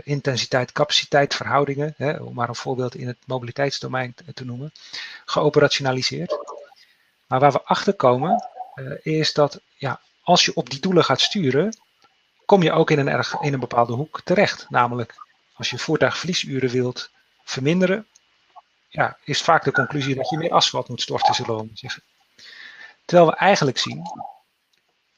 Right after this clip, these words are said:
en dat gesprek voeren we nu met de stad, hè, dat, hè, zoals ik net zei, die ruimte die is schaars, maar eigenlijk, er wordt al heel veel ruimte gebruikt voor automobiliteit. En je kunt je afvragen of dat een bewuste keuze is geweest,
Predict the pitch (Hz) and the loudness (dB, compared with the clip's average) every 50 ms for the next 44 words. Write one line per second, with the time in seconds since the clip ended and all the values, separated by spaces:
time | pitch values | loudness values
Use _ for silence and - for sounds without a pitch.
0 | _ _ _ - - _ 135 131 135 - - - - - - 160 147 - - - | _ _ _ -20 -18 _ -4 -4 -2 -2 -2 -2 -4 0 2 2 2 2 0 -4
1 | 165 147 143 120 123 131 147 160 143 113 - - - _ _ _ _ _ - 143 | -2 -2 0 0 -2 -2 -2 -2 -4 -4 -8 -18 -20 _ _ _ _ _ 0 0
2 | 143 - 113 - - - 131 170 - - - - 135 160 175 - 143 135 - - | 0 0 0 -4 -2 0 0 -2 -2 -4 -4 -2 0 0 0 2 0 -2 -2 -4
3 | - - - _ - - - - _ _ _ - 160 165 143 135 117 117 135 131 | -10 -14 -16 _ -20 -20 -20 -20 _ _ _ -2 0 0 0 0 0 0 0 0
4 | - - 131 123 123 123 123 139 143 143 - 131 123 123 120 117 - - - - | 2 2 0 0 2 2 4 4 4 2 2 -2 -2 -2 -2 -2 -2 0 0 2
5 | 165 127 107 143 - - - - 135 139 135 139 - - - - - - - 151 | 4 4 4 2 0 -4 -4 -2 -2 -2 -2 -2 -6 -14 -14 -14 -10 -6 -4 -2
6 | 135 151 - - 175 - - 143 147 147 190 180 - 156 135 127 110 107 123 151 | -2 -2 -4 -6 -10 -14 -10 -8 -2 0 0 2 4 6 4 4 4 2 2 4
7 | 196 214 202 - - 147 139 131 123 143 165 185 208 190 - 135 - 113 - - | 6 6 6 6 4 2 2 4 6 6 6 6 4 2 0 -4 -6 -8 -12 -10
8 | 110 117 139 - - - - _ _ _ - - - 143 - - 185 196 - 165 | -8 -8 -8 -10 -12 -18 -20 _ _ _ -8 -4 -4 -2 2 4 4 4 4 4
9 | 139 131 127 113 117 120 113 - - - - - - - _ _ - - - - | 2 4 2 2 2 -2 -6 -6 -6 -6 -6 -6 -8 -14 _ _ -20 -20 -20 -20
10 | - _ _ - 147 156 - 165 151 - - - - 165 156 - - 135 127 123 | -20 _ _ -4 -4 -2 -2 -2 -4 -4 -4 -2 2 2 2 2 0 0 0 0
11 | - - 139 - - - - - - _ - - - _ - 127 139 156 - 143 | -2 -4 -10 -14 -14 -14 -14 -16 -18 _ -20 -20 -18 _ -4 0 0 2 2 2
12 | 131 139 135 - 139 - - 139 - - 175 202 202 - 143 135 123 - - 127 | 0 0 0 2 0 0 0 -2 2 4 4 4 4 2 0 -4 -6 -6 -6 -4
13 | 113 117 127 151 - - - - | -4 -6 -6 -6 -10 -12 -16 -18